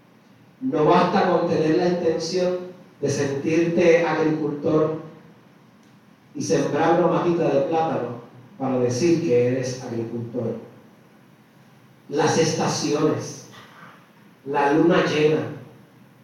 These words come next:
la menguante, el clima,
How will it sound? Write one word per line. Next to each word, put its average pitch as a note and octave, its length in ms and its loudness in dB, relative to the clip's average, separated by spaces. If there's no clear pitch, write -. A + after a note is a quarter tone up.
la C3 100 -6
menguante, C3 720 0
el B2+ 120 -10
clima, C3+ 360 0